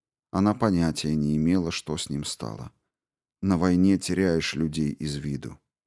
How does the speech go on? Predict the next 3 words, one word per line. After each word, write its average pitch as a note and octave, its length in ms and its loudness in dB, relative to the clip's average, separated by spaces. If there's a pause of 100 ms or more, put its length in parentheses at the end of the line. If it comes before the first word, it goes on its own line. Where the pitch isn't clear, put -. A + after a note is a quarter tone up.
(640)
Джиана G2 600 2
посмотрела E2 760 -2
вниз. D2+ 540 -4